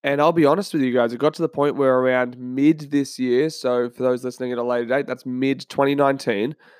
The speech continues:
we did an eleven city tour in sixteen days. And I hit the wall after that. But I didn't even really have time to process it, because within a couple of days of finishing the tour,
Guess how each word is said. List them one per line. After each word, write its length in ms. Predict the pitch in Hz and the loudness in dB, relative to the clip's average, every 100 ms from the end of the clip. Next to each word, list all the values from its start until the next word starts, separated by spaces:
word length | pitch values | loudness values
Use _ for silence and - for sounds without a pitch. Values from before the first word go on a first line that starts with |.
| _ _ _ - | _ _ _ -2
we 220 | 131 147 | 4 6
did 200 | 156 147 | 6 4
an 120 | 135 | 4
eleven 480 | 131 131 135 151 156 | 2 4 4 4 -2
city 360 | - 156 143 | -2 0 0
tour 500 | 143 131 120 113 151 _ _ _ _ _ - | -2 0 2 2 0 _ _ _ _ _ -8
in 160 | 123 | -8
sixteen 520 | 120 147 143 - 120 113 | -4 -6 -6 -2 -2 0
days. 480 | - - - - - _ _ _ _ _ _ _ _ _ _ _ _ _ _ _ _ _ - | -2 -2 -8 -16 -18 _ _ _ _ _ _ _ _ _ _ _ _ _ _ _ _ _ -2
And 200 | 131 123 | 0 4
I 360 | 127 135 139 135 | 4 4 4 2
hit 440 | - - 139 139 - | -2 -6 0 0 0
the 120 | 135 | -2
wall 560 | 123 113 113 110 - - _ _ | 0 2 4 2 0 -12 _ _
after 320 | 120 117 - 120 | 0 0 0 -4
that. 180 | - | -4
But 120 | - 139 | -2 0
I 40 | |
didn't 180 | 175 214 | 2 2
even 180 | 165 131 | 2 0
really 240 | 135 127 | 0 0
have 180 | 123 113 | -2 -4
time 280 | 123 120 117 | -2 -2 -2
to 100 | 117 | -12
process 720 | - 127 151 143 127 120 - | -2 2 2 2 0 -2 -2
it, 160 | 113 - | -6 -6
because 420 | 127 135 120 - _ _ - | -6 -2 -4 -4 _ _ 0
within 280 | 139 151 | 2 4
a 60 | 147 | 2
couple 320 | 151 160 160 | 2 0 4
of 60 | 143 | 6
days 260 | 135 131 | 6 4
of 100 | 120 | 0
finishing 380 | - 127 123 123 | -2 -2 0 -4
the 80 | 113 | -8
tour, 540 | - 196 175 123 120 | -2 4 6 8 6